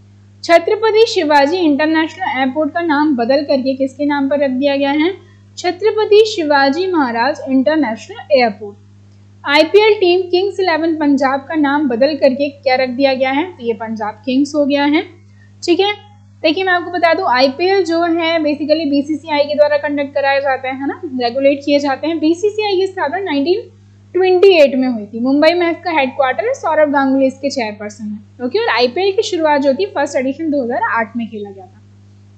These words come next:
किस राज्य के चिड़ियाघर का नाम स्वतंत्रता सेनानी अशफाक उल्ला खान के नाम पर रखा गया है?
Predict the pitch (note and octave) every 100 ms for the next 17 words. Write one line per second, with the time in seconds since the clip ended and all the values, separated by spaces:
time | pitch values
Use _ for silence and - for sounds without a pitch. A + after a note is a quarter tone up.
0 | - - - - - - - - - -
1 | - - - - - - G4 G4+ A4+ G4+
2 | G4 A4 F#4+ D#4+ E4+ F4+ F4 E4+ D#4 F4
3 | F4 C4+ C#4+ D4 E4+ F4 E4+ C#4 C4+ D#4+
4 | C4+ C4+ D4 D4+ E4+ D4+ D#4 D#4 C4+ C4+
5 | D4 C#4 C4+ D4 C4 A#3 D4 C#4+ C#4 D#4+